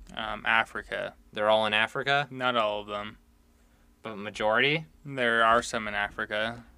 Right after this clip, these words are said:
Speaker 2: I wanted
Speaker 1: There's
Speaker 2: to know
Speaker 1: probably
Speaker 2: where
Speaker 1: some
Speaker 2: the
Speaker 1: in
Speaker 2: majority
Speaker 1: China,
Speaker 2: are.
Speaker 1: too.
Speaker 2: Oh, really?
Speaker 1: Yeah.
Speaker 2: Isn't it just, like,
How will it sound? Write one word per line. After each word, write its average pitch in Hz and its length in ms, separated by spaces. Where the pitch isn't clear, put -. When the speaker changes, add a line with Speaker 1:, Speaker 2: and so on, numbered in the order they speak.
Speaker 2:
I 123 100
wanted 151 240
Speaker 1:
There's - 0
Speaker 2:
to 156 60
know 143 60
Speaker 1:
probably 139 200
Speaker 2:
where 151 160
Speaker 1:
some 127 60
Speaker 2:
the 127 60
Speaker 1:
in 120 40
Speaker 2:
majority 117 460
Speaker 1:
China, 101 140
Speaker 2:
are. 95 40
Speaker 1:
too. 110 240
Speaker 2:
Oh, 98 100
really? 104 340
Speaker 1:
Yeah. 101 340
Speaker 2:
Isn't 120 240
it 156 120
just, 127 180
like, 113 240